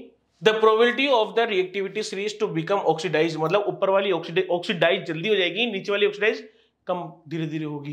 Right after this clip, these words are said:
जब ऑक्सीडाइज अगर जल्दी हो जाएगी तो मतलब हम डेफिनेशन यही पढ़े थे क्या, कि एयर और वाटर के साथ क्या करेगा, कांटेक्ट करके ब्राउन कलर की कोटिंग में चेंज हो जाता है। तो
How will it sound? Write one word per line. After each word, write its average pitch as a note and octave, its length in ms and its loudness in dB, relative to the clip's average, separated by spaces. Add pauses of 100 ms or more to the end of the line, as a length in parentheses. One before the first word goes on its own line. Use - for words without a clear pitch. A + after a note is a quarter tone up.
जब E3+ 320 -4 (380)
ऑक्सीडाइज G3 540 2
अगर G3+ 260 0
जल्दी F3+ 240 0
हो G3 140 4
जाएगी F#3 300 2
तो G3+ 120 0
मतलब F#3 340 2
हम F#3+ 320 0
डेफिनेशन G#3 480 0
यही A3+ 160 2
पढ़े G#3 220 2
थे A3+ 220 2
क्या, A3+ 400 0 (380)
कि C4 320 -4
एयर A#3+ 340 4
और C4+ 220 4
वाटर A3 340 2
के B3 140 0
साथ A#3+ 340 -2
क्या A#3 140 0
करेगा, B3 280 0
कांटेक्ट A#3 460 -4
करके A3+ 420 -2 (420)
ब्राउन G#3+ 360 4
कलर A#3+ 220 0
की B3+ 240 -6
कोटिंग A3 500 -4
में B3 160 0
चेंज B3 280 0
हो G#3 120 2
जाता G#3+ 260 0
है। B3 260 0 (760)
तो B3+ 360 0